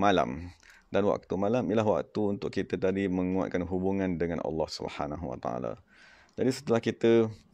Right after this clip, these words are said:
mendahulukan hubungan dengan Allah, apabila masuknya waktu maghrib, kan, sehinggalah kepada subuh pagi besok,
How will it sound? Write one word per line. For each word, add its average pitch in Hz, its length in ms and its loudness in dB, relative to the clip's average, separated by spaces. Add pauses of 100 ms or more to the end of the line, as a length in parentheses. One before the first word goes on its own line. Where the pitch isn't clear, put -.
(220)
mendahulukan 101 960 2 (560)
hubungan 98 480 0
dengan 90 240 0
Allah, 76 460 -2 (560)
apabila 90 500 0
masuknya 82 320 -2
waktu 87 160 0
maghrib, 82 420 0 (220)
kan, 90 160 -4
sehinggalah 85 400 -2
kepada 80 320 -2
subuh 85 320 -4
pagi 85 240 2
besok, 82 400 0